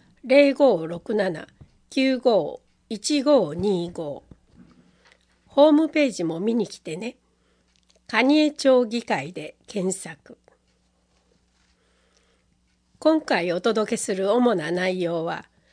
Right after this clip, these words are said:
九月定例会特集号。九月定例会の概要。大字砂利の一部。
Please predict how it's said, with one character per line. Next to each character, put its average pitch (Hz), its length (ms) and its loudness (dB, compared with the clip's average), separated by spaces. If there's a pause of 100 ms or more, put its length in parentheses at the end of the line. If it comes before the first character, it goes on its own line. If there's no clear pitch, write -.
(440)
九 311 140 0
月 277 400 -2
定 226 320 2
例 214 200 2
会 - 380 -12
特 196 240 -6
集 202 300 -2
号。 156 380 -12 (1400)
九 320 140 0
月 - 380 -2
定 240 240 4
例 233 220 2
会 165 300 -8
の 151 280 -10
概 190 340 -2
要。 156 280 -6 (960)
大 262 380 4
字 170 100 -6 (120)
砂 247 340 0
利 233 120 0
の 185 200 -4
一 165 260 -6
部。 156 240 -12